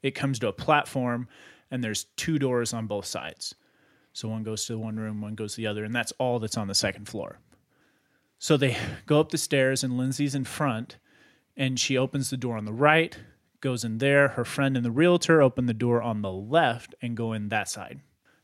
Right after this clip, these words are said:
Now Lindsay's kinda looking around. She kinda checks out the entirety of the room, sees that there's a closet. There's a closet. And then in between the two closets,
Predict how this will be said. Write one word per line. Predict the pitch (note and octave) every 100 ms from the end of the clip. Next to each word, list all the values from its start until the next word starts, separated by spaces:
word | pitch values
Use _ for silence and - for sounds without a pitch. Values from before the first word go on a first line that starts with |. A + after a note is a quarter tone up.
| -
Now | A#2+
Lindsay's | A#2 C#3 B2+ -
kinda | C3 A#2+
looking | A2+ A#2 A#2
around. | A2 C3+ D3 D3+ D3+ D3 _ _ _ _
She | - -
kinda | - B2 A#2 A2 C#3+ _ _
checks | - - B2 -
out | B2 A2
the | B2
entirety | A#2+ A2 B2 A#2+ A2+
of | G2
the | G#2+
room, | B2 C#3+ C#3+ C#3+
sees | - A#2+
that | A#2
there's | A2+ G2+
a | A2
closet. | - D3 C#3+ C#3 C#3 C#3 C#3 - - _ _ -
There's | A#2
a | A2
closet. | - C#3+ C#3 C3+ C3+ C3 - _ - - _
And | C#3 C3
then | A#2
in |
between | G2 - F3+ F#3+ F#3+
the |
two | F3+ - F#3+
closets, | - F3+ F#3 E3+ G#2+ G#2 -